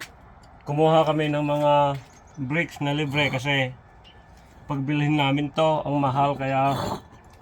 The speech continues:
nakita namin sa marketplace na libre. Ay, ayun. Kaya na namin ng pagkakataon kasi libre na. Kasi yung bibili ka, eh, ilang do-,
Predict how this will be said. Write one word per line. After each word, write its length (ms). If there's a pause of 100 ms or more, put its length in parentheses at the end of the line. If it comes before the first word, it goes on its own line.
(720)
nakita 320
namin 400
sa 320
marketplace 720
na 80
libre. 560 (320)
Ay, 320
ayun. 320 (1700)
Kaya 160
na 160
namin 400
ng 120 (1300)
pagkakataon 720
kasi 240
libre 400
na. 240 (720)
Kasi 320
yung 80
bibili 400
ka, 320 (800)
eh, 160
ilang 240
do-, 160